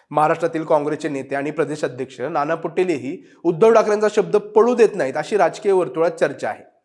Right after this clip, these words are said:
जागा वाटपातही उद्धव ठाकरे जो निर्णय घेतील त्यावरती आम्ही सकारात्मक विचार करू असंही ते थोडक्यात बोलून गेलेले आहेत.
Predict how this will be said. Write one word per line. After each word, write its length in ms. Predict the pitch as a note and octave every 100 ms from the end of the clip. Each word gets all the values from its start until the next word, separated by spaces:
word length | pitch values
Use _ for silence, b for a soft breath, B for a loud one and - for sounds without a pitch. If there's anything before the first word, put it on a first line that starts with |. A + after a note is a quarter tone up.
| _
जागा 340 | C#3+ D#3+ D#3+ F3+
वाटपातही 680 | F3+ E3+ F#3+ F#3 E3 C3
उद्धव 300 | D#3 D3 E3
ठाकरे 280 | E3 D#3 D#3+
जो 280 | D3+ E3+ A#3+
निर्णय 320 | A3+ F#3+ F#3+
घेतील 440 | F3 C#3+ B2 B2+ E3+ b b b
त्यावरती 340 | G3+ G3+ G3+ G#3
आम्ही 180 | G3+
सकारात्मक 680 | A3 G#3 G#3+ G#3+ G#3+ A3+ A3
विचार 300 | G#3 - G#3+
करू 240 | F#3+ C#3+
असंही 340 | D#3 D#3 F3+ G3+
ते 160 | F#3+ F#3+
थोडक्यात 320 | F#3 D#3 E3+
बोलून 340 | D#3+ D#3+ D#3 D#3+
गेलेले 300 | D3+ C#3+ C#3+
आहेत. 160 | C#3